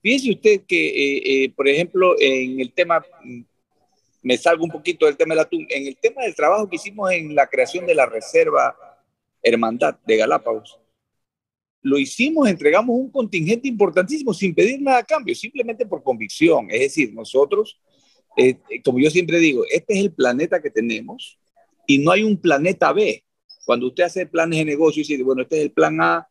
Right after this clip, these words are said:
y si no me va bien en el plan A, este es el plan B". En el caso del planeta no hay planeta B. O cuidamos este planeta, que es el que tenemos, o si no, mañana, eh, las futuras generaciones la van a pasar muy mal. Entonces,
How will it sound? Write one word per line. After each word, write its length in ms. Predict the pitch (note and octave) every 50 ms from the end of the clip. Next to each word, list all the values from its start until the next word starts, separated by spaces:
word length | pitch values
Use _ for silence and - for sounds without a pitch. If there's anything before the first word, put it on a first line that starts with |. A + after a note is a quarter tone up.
| _ _ _ -
y 80 | - A2+
si 140 | B2 B2+
no 100 | B2+ C#3
me 80 | D3+ D3+
va 140 | D3+ D3+ C#3+
bien 220 | D3+ D#3 D#3 D#3
en 40 | D#3
el 100 | D3 -
plan 280 | - D#3+ D#3 D3+ D#3 D#3+
A, 260 | D#3 D#3 D#3 D#3 _ _ _ _ -
este 180 | - A#2+ - D3
es 60 | C#3+
el 60 | C#3 -
plan 240 | - C#3+ C#3 D3+
B". 240 | D3+ D#3 A#2+ - _ -
En 140 | G#2+ A#2
el 100 | A#2 G#2+
caso 260 | - - C3+ - - D3+
del 120 | C3 A#2
planeta 400 | - A2 G#2+ A2 B2+ A#2+ - A2
no 160 | G#2+ A2 A#2
hay 80 | A#2+ A2+
planeta 440 | - G#2+ G#2 G2+ A2 A2+ - G#2 F#2+
B. 220 | G#2 A#2 G#2+ - _ _ _ _ _ -
O 180 | - - -
cuidamos 500 | - A2 A2 A2 C3+ E3 F#3+ G3 F3+ E3+
este 220 | G3 F#3+ - G3+ -
planeta, 600 | E3 D3+ D3 F3 G#3 A3+ - - D4 D4 _ _ _ _ _ _ _
que 140 | - B2 B2
es 40 | C3
el 120 | D3+ C#3+
que 100 | - D3
tenemos, 440 | B2+ C3+ C3 D#3+ G#3 B3+ C#4 C4 - -
o 80 | -
si 140 | - - A2
no, 120 | A2 B2 C3
mañana, 480 | C#3 B2+ C3 C3+ C#3 D3 C#3+ D3 _ _ _ _ _ _ _ _ _ -
eh, 120 | - G#2+
las 240 | A2+ G#2+ G#2 - -
futuras 340 | A2 G#2 - C#3 D3 C#3+ C#3+
generaciones 500 | C3 B2 A#2 A2+ G#2+ - C3+ C3+ C3+ B2+
la 120 | A#2+ A2+
van 100 | A#2 A#2+
a 80 | A#2 G2+
pasar 240 | A2 G#2+ - A2+
muy 220 | A2 A2 G#2 G#2 G2
mal. 180 | G2 - - -
Entonces, 520 | A#2+ B2 - A3 G#3 A3+ A3 G#3 - -